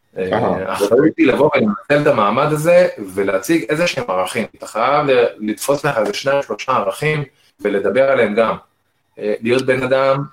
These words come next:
Speaker 1: לתת את הערך מול החברים שאתה נמצא בהם, חברי הצוות שמשחקים איתך בארץ ובעולם, בין אם אתה מכיר אותם, לא מכיר אותם,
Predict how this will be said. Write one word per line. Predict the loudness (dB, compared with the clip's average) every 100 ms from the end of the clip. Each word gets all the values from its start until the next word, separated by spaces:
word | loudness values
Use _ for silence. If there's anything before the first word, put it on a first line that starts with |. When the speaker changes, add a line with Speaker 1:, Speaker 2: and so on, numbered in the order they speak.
| -8
Speaker 1:
לתת | -8 -2 -2 -2
את | -4 -2
הערך | 0 0 0 0 0 0 0 0 -4 -10
מול | -6 -4
החברים | -4 -2 -2 -2
שאתה | -4
נמצא | -8 -4 -4
בהם, | 0 2 2 0 -4 _ _ _ _
חברי | -6 0 -2
הצוות | 2 2 4 0 -4 -20 _ _ _ _
שמשחקים | -2 -2 -2 -6 -4 -4
איתך | -2 -4
בארץ | 0 2 2 -2
ובעולם, | 0 2 4 2 2
בין | 0
אם |
אתה | -2
מכיר | -4 -4 -2
אותם, | 0 0
לא | -4
מכיר | -4 -4 -2
אותם, | -2 0 0